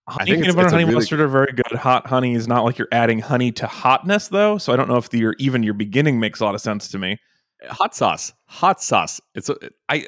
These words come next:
Speaker 2: I think you're adding hot to honey. That's how I feel. But I'm sure Megan is gonna come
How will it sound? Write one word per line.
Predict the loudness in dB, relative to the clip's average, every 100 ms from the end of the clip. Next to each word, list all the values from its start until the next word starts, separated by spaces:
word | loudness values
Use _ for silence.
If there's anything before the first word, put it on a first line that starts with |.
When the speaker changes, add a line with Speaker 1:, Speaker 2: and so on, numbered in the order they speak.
| -4
Speaker 2:
I | -6
think | -2 -4 0
you're | 0
adding | 2 2 0
hot | 2 0 2
to | -2
honey. | 2 0 0
That's | -2 0
how | 2
I | 2
feel. | 0 -2 -4 -20 _
But | 2 4
I'm | 0 -2
sure | 0 2
Megan | 4 4 2
is | 0
gonna | 0
come | 0